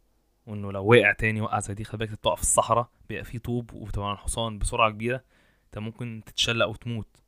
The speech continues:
بس رجع يفكر، دول مية جمل، عشرين مليون جنيه،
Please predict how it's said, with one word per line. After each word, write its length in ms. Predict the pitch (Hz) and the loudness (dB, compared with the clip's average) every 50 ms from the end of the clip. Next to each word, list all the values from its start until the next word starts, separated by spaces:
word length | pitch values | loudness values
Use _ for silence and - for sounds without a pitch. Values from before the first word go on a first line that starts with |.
| _ _ _ _ - | _ _ _ _ 4
بس 260 | 143 135 - - 143 | 4 6 6 8 8
رجع 220 | 135 156 160 147 123 | 8 10 10 10 10
يفكر، 460 | 113 - 139 - - - 120 117 - - - - - - - - _ _ _ _ _ _ _ _ _ _ _ _ _ | 10 8 6 2 4 4 4 4 2 0 -6 -14 -20 -20 -20 -20 _ _ _ _ _ _ _ _ _ _ _ _ _
دول 180 | - 123 120 117 | -2 0 2 2
مية 280 | 117 120 123 131 131 123 - - | 2 4 4 2 2 2 -2 -4
جمل، 280 | 117 107 107 104 101 98 92 - - - - - - _ _ _ _ _ - - - | -4 -4 -4 -4 -6 -8 -10 -10 -10 -10 -10 -16 -20 _ _ _ _ _ -20 -14 -6
عشرين 580 | 104 - - - 123 120 131 131 147 131 127 | -2 -2 0 2 4 6 8 8 8 6 4
مليون 440 | 120 110 110 110 113 117 123 123 120 | 2 -2 0 0 0 0 0 0 0
جنيه، 400 | 117 117 110 110 107 101 95 - | 0 2 2 2 0 0 -4 -6